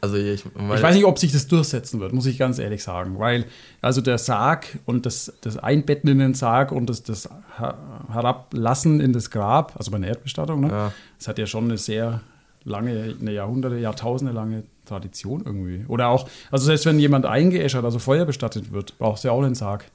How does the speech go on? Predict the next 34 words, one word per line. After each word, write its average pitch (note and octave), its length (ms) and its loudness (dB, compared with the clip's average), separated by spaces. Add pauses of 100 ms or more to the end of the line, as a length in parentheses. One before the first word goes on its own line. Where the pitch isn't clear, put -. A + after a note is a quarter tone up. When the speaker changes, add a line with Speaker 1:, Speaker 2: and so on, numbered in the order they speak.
(420)
Speaker 1:
Ja, A#2 240 6
klar. A#2 300 2
Speaker 2:
Ja, A#2+ 300 2 (280)
hat - 160 -6
auch C#3+ 100 6
eine D#3 120 6
Tradition. A2 480 -2
Ich A2+ 120 -6
weiß C3+ 180 2
es A3 100 2
nicht, B2 100 2
ob G2+ 80 -6
sich's G2+ 120 -8
durchsetzt, F#2+ 460 -8
aber C3 240 4
wir, C#3 140 0
wir C#3 120 4
werden D#3 120 2
das D#3+ 120 0
mal D#3 120 2
im D3 60 2
Speaker 1:
Ja, D3 100 2
Speaker 2:
Auge C#3+ 160 4
Speaker 1:
keine - 40 4
Ahnung, G2 120 2
Speaker 2:
behalten. G#2+ 200 2
Speaker 1:
es G2 60 -2
haben A#2+ 100 2
sich A#2+ 120 -2
schon A#2+ 140 -2
ganz B2 180 0
andere B2 220 0
Sachen G#2+ 240 0
durchgesetzt. A2 640 -4